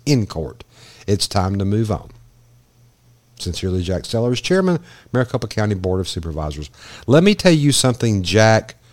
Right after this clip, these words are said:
freaking moron Sellers. Let's tell you, tell you several things. First of all, this is a letter of abject panic, because that type of language is the kind of language that a five-year-old uses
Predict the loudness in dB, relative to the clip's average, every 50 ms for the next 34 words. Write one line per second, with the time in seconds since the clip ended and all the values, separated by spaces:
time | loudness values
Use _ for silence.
0 | _ _ -18 -6 0 2 2 2 2 0 -2 -2 0 0 -2 -4 -4 -2 0 2
1 | 2 2 2 2 0 0 0 -2 -2 -2 -2 0 0 2 0 0 -2 -4 -8 -14
2 | -16 -14 -14 -16 -16 _ _ _ _ _ _ _ _ _ _ _ _ _ _ _
3 | _ _ -20 -20 _ _ _ _ -20 -20 -14 -10 -6 -6 -4 -2 0 0 0 0
4 | 0 -2 -2 0 0 0 0 0 -2 -4 0 2 2 2 0 -2 -8 -4 2 4
5 | 4 6 6 4 4 6 6 4 2 -2 -8 -16 -2 2 4 4 6 4 4 4
6 | 4 6 6 6 6 6 4 2 0 -4 -6 -4 0 4 4 4 4 4 2 2
7 | 2 0 -2 -6 -10 -6 -2 0 0 0 -2 -4 -8 -14 -16 -18 -18 _ _ _
8 | _ _ _ _ _ _ _ _ _ _ _ _ _ _ _ _ _ _ _ _
9 | _ _ _ _ _ _ _ _ _ _ _ _ _ _ -2 0 2 2 4 4
10 | 4 4 2 2 2 2 2 2 0 -2 0 2 4 4 4 4 4 2 0 0
11 | 0 -2 -4 -4 -4 -2 0 0 2 2 2 0 0 0 0 2 2 0 0 0
12 | -2 -4 -4 -2 0 2 4 4 6 4 4 2 0 0 0 0 0 -2 -2 -2
13 | -2 -2 0 0 -2 -2 -4